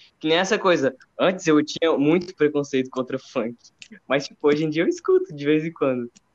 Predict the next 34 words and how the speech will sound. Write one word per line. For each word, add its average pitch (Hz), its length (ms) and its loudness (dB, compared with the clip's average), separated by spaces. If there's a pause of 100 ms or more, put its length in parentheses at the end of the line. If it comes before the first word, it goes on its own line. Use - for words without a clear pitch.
(220)
E, 156 480 -8
e 156 80 -6
porque, 180 380 0
sim, 185 340 0 (300)
é, 147 240 4
hoje 160 140 2
em 190 60 0
dia 190 160 2
eu - 20 4
abri, 170 300 -2
o-, 147 180 -2
abri 127 400 2
os 135 120 -6
olhos 135 280 -2
pra 165 260 -2
uma 165 280 -2
coisa 160 340 -4
que, 165 440 -8
que - 120 -6
é 127 300 -2 (280)
saber 151 380 -4
que 165 200 -6
as 160 140 -2
pessoas 170 400 -4
têm 196 120 -8
seus 180 260 -6
momentos, 160 520 -4 (300)
e 147 360 -6
em 151 40 -8
seus 151 220 -8
momentos 147 480 -2
de, 139 580 -2
de 123 180 -14
luxúria, 143 720 -4